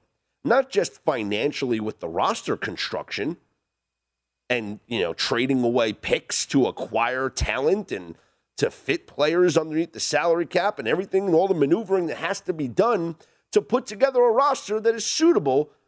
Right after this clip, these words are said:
to contend with LeBron James. And do you, like, just say, "Okay,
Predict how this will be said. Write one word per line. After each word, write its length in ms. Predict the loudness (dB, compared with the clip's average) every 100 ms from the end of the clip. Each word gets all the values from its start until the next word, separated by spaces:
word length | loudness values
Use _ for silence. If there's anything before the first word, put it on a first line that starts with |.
| _ -4
to 140 | -4
contend 640 | 0 -2 0 -2 -2 0
with 180 | -2 2
LeBron 400 | 0 2 2 2
James. 540 | 0 0 -2 -6 -12 -14 _ _ _ _ _ _ _ _ _ _ _ _ _ _ _ _ _ _ _ _ -4
And 580 | -2 0 0 -2 -4 -8 _ _ _ _ _
do 100 | -2
you, 360 | 0 0 -2 -6 -2
like, 260 | -2 -2 -8 _ _ _ _
just 340 | -2 -2 -2 -6 _ -10
say, 380 | -4 0 0 0
"Okay, 540 | -2 -2 -4 -2 -4